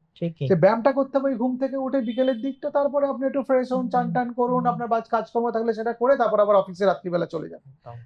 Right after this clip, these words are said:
Speaker 2: তাতে অনেক অর্গানাইজড ওয়েতে আপনি দিন কাটাতে পারবেন এবং ডায়াবেটিস কন্ট্রোল হওয়া অনেক সুবিধা হয়ে যাবে।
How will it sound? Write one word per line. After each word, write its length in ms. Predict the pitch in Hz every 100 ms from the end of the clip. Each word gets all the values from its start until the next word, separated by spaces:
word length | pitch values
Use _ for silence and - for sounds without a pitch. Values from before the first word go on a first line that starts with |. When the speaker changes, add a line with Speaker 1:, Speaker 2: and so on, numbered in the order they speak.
| -
Speaker 2:
তাতে 220 | 185 277 311 - -
অনেক 260 | 208 208 262 -
অর্গানাইজড 680 | 175 156 175 170 214 330 -
ওয়েতে 300 | 247 214 208
আপনি 200 | 180 175
দিন 160 | 165 180
কাটাতে 280 | 190 202 220
পারবেন 280 | 240 240 254
এবং 120 | 240 175
ডায়াবেটিস 420 | 175 196 202 214
কন্ট্রোল 320 | 196 185 202 196
হওয়া 140 | 202
অনেক 140 | 180 175
সুবিধা 320 | 170 143 147
হয়ে 160 | 143 143
যাবে। 160 | 156